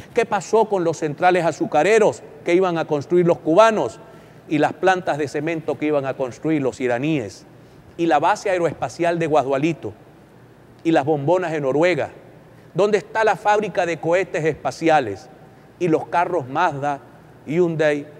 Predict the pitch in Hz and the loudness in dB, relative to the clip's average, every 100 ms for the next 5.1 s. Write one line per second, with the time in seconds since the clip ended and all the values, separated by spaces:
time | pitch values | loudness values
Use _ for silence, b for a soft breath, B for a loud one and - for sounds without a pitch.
0 | - 147 - 180 196 160 151 160 156 143 | -8 -8 -6 -2 0 0 -2 -2 -4 -8
1 | 139 110 123 - 147 139 123 123 123 120 | -10 -8 -8 -4 -2 -2 -4 -6 -4 -6
2 | 127 120 123 113 98 B B - 226 269 | -2 0 0 -2 -8 B B 2 4 4
3 | 226 254 254 202 202 220 220 180 175 156 | 2 2 2 2 2 4 2 0 -2 0
4 | 185 175 170 156 147 135 151 127 117 107 | -2 0 -4 -4 -6 -6 -6 -4 -4 -6